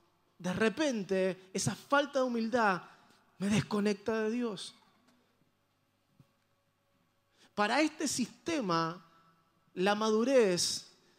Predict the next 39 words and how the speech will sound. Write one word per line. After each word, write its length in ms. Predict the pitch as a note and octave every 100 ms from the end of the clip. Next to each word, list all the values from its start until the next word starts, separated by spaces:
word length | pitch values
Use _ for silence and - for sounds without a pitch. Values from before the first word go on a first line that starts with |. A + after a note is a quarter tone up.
| _
es 180 | F3+ A#3+
un 100 | A3
sinónimo 580 | - A3 A3+ A3 G3+ G3
de 120 | G3
la 100 | G3
independencia. 800 | F#3 F#3 G3 G3 G#3 G3+ - - - -
Claro, 280 | C4 G#3 B2+ - - - _ _
uno 280 | - C4+ C4+
cuando 260 | C4 C4+ B3+
se 100 | A#3+
vuelve 240 | A#3 A#3
maduro, 360 | G#3+ G#3+ F3 E3
cuando 200 | F3+ G3
se 120 | F3+
independiza 560 | F#3 F#3 F#3 F#3+ F3+ G3
de 80 |
sus 160 | F3 F#3+
padres, 420 | - G#3 F#3+ F3+
cuando 260 | - F#3 F3
se 100 | F#3
independiza 500 | F#3 F3+ F#3+ F3+ G3
económicamente. 1000 | F#3+ F#3+ F#3+ F3+ F#3 G#3 G#3 F3+ F#3 F3+ - - -
Entonces, 420 | A#3 A#3 B3 - - -
la 180 | G#3+ A3+
madurez 440 | A3+ A#3 C4 C#4+
es 120 | C4+
un 100 | B3+
sinónimo 520 | A#3 A#3+ A#3+ B3 A#3 A#3
de 60 |
independencia. 600 | A#3 A3+ A3+ A#3+ B3+ A3+ - - -
Para 240 | F#3+ F3+
el 80 | F3+
reino 380 | G#3+ C4+ C4 B3
de 80 |
los 120 | A3 G3+
cielos 220 | A#3+ G3
es 100 | G3
totalmente 520 | F#3+ F#3+ F#3 F3+ E3
opuesto. 360 | D3+ C3+ -